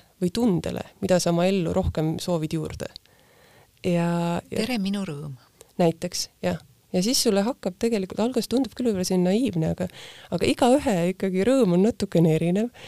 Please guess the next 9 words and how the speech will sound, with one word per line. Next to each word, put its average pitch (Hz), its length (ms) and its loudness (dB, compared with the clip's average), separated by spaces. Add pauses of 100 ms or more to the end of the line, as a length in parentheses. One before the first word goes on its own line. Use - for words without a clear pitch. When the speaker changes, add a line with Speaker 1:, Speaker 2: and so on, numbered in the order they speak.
(240)
Speaker 1:
ja 180 80 2
siis 226 240 0
püüa 247 260 2
vaadata, 180 380 0
missugune 180 400 2
ta 156 80 -2
välja 147 400 0
näeb 185 320 0
üldse, - 380 -6